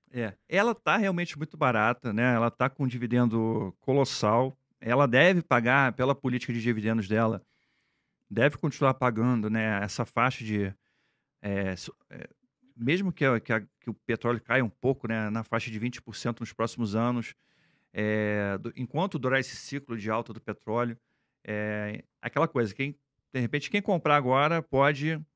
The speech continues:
é, pagar a ação em, com dois, três anos, só com os dividendos, ela tá com o preço médio pessoal da pessoa tá zerado já.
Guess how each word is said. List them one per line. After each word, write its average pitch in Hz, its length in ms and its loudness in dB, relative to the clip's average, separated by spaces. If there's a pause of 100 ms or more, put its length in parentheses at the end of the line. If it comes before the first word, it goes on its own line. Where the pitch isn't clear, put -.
(120)
é, 117 540 0
pagar 151 280 2
a 160 40 2
ação 151 600 -4
em, 123 420 -6 (180)
com 123 100 -6
dois, 135 320 -2
três 120 340 -2
anos, 120 400 -4 (180)
só - 220 0
com 175 120 0
os 151 60 2
dividendos, 127 460 2
ela 131 120 2
tá 127 140 0
com - 260 0 (480)
o - 60 -18
preço 135 320 0
médio 120 320 4
pessoal 123 400 0
da 123 100 2
pessoa 120 280 -4
tá 131 140 -2
zerado 127 440 2
já. 101 320 -4